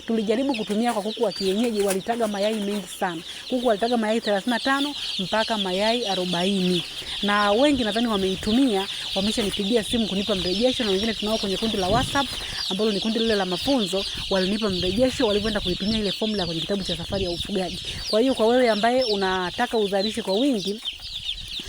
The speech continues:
nakushauri pia unaweza kutumia ile formula iliyopo kwenye kile kitabu cha safari ya ufugaji ambacho pia nacho kinauzwa elfu kumi.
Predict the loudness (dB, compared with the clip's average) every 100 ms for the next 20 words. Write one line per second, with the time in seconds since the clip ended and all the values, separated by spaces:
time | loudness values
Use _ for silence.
0 | -8 -2 -2 2 2 4 2 2 2 2
1 | 0 -2 -2 0 0 0 0 0 0 0
2 | 0 0 0 -2 -2 -2 -4 -4 -2 -2
3 | -2 -2 -2 0 0 -2 -2 0 0 0
4 | -2 -2 -2 -2 -2 -2 0 0 0